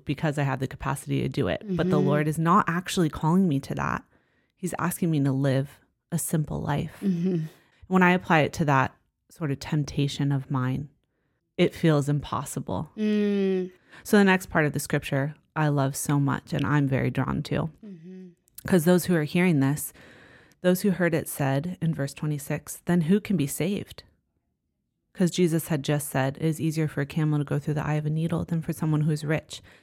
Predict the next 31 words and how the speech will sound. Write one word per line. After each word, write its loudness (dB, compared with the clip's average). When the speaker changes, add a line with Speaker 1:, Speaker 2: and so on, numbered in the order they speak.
Speaker 1:
to 0
enter 2
the -2
kingdom 0
of -2
God." -4
Jesus 0
replied, -2
"What 2
is 2
impossible -2
for -4
mortals -2
is -2
possible -6
for -10
God." -6
Speaker 2:
Wow. -6
Speaker 1:
And 8
that 4
just 0
has 0
meant 0
so 0
much 0
to -2
me, 0
that 2
in 2
the -4
areas 2